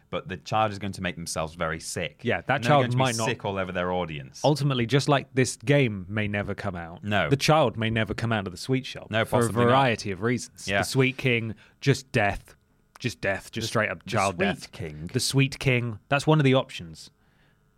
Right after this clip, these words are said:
Speaker 2: He might become the Sweet,
Speaker 1: Oh,
Speaker 2: or
Speaker 1: he
Speaker 2: she
Speaker 1: might become the Sweet
Speaker 2: might become
Speaker 1: King.
Speaker 2: the Sweet
Speaker 1: I thought there
Speaker 2: King.
Speaker 1: was some more sort of sinister inside the shop. There's also the Sweet King.
Speaker 2: Well, I
Speaker 1: And
Speaker 2: mean,
Speaker 1: he's not
Speaker 2: it
Speaker 1: gonna let the
Speaker 2: depends how deep
Speaker 1: child
Speaker 2: into this
Speaker 1: leave.
Speaker 2: fiction you wanna go,
Speaker 1: Well,
Speaker 2: Peter, because
Speaker 1: yeah.
Speaker 2: there might well be a Sweet
Speaker 1: No,
Speaker 2: King
Speaker 1: no,
Speaker 2: in the
Speaker 1: there's no
Speaker 2: Sweet
Speaker 1: Sweet
Speaker 2: Shop.
Speaker 1: King. I don't
Speaker 2: Okay.
Speaker 1: want to think. It's like the Pied Piper
Speaker 2: Yeah,
Speaker 1: or
Speaker 2: now,
Speaker 1: something.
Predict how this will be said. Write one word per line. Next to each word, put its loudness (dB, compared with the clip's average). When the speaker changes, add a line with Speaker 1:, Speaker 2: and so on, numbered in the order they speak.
Speaker 2:
He 0
might 4
become -2
the -4
Sweet, 0
Speaker 1:
Oh, 2
Speaker 2:
or 6
Speaker 1:
he 8
Speaker 2:
she 8
Speaker 1:
might 6
become -4
the -6
Sweet -4
Speaker 2:
might 2
become 0
Speaker 1:
King. -4
Speaker 2:
the -2
Sweet 4
Speaker 1:
I 2
thought 0
there 4
Speaker 2:
King. 4
Speaker 1:
was 4
some 0
more 0
sort -4
of -10
sinister -4
inside 0
the -8
shop. -2
There's -6
also -2
the -10
Sweet -6
King. -8
Speaker 2:
Well, 6
I 2
Speaker 1:
And 4
Speaker 2:
mean, 6
Speaker 1:
he's 0
not 2
Speaker 2:
it 2
Speaker 1:
gonna -
let -
the 4
Speaker 2:
depends 4
how 4
deep 6
Speaker 1:
child 4
Speaker 2:
into 6
this 4
Speaker 1:
leave. -2
Speaker 2:
fiction 4
you 6
wanna 6
go, 6
Speaker 1:
Well, 6
Speaker 2:
Peter, 4
because 6
Speaker 1:
yeah. 6
Speaker 2:
there 6
might 6
well 6
be 6
a 8
Sweet -2
Speaker 1:
No, 6
Speaker 2:
King 4
Speaker 1:
no, 6
Speaker 2:
in 6
the 4
Speaker 1:
there's -2
no 4
Speaker 2:
Sweet 4
Speaker 1:
Sweet 2
Speaker 2:
Shop. 4
Speaker 1:
King. -4
I 4
don't 2
Speaker 2:
Okay. 2
Speaker 1:
want -2
to -8
think. -6
It's -4
like 0
the -4
Pied 0
Piper 0
Speaker 2:
Yeah, 4
Speaker 1:
or 2
Speaker 2:
now, 4
Speaker 1:
something. -8